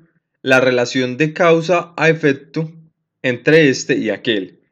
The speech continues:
es decir, entre este conductor y aquel conductor, entre los conductores involucrados. El demandado entonces no solamente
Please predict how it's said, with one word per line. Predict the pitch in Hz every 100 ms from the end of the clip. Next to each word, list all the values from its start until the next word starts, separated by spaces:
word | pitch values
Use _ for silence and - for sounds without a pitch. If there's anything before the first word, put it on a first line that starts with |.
| _
es | 127 104
decir, | - 117 98 - -
entre | 113 110 104 107 101 -
este | 156 165
conductor | 165 160 156 160 147 135 -
y | - 120
aquel | 104 101 104 98
conductor, | 104 98 - 113 98 - -
entre | 110 101 107
los | 101 101
conductores | - 104 101 - - 107 110 - -
involucrados. | 123 104 101 98 92 107 95 - - _ _ _ _ _ -
El | 139
demandado | 131 147 147 143 151
entonces | 185 175 196 185 190 180 - _ _ -
no | 139 170
solamente | 175 202 190 196 185 175 185 180 -